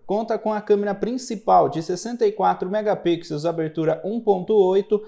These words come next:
a câmera ultra-wide de oito megapixels, abertura dois ponto dois, a câmera macro de dois megapixels, abertura dois ponto quatro e a câmera frontal de vinte megapixels, abertura dois ponto cinco.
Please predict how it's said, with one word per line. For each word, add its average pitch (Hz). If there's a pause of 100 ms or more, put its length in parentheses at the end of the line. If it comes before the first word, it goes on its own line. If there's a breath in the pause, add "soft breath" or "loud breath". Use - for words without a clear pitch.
(140)
a 160
câmera 202
ultra-wide 196
de 160
oito 214
megapixels, 175
abertura 151
dois 190
ponto 185
dois, 180 (160)
a 131
câmera 202
macro 165
de 147
dois 185
megapixels, 170
abertura 135
dois 185
ponto 190
quatro 180 (380 soft breath)
e 180
a 196
câmera 208
frontal 214
de 175
vinte 196
megapixels, 196
abertura 202
dois 208
ponto 208
cinco. 117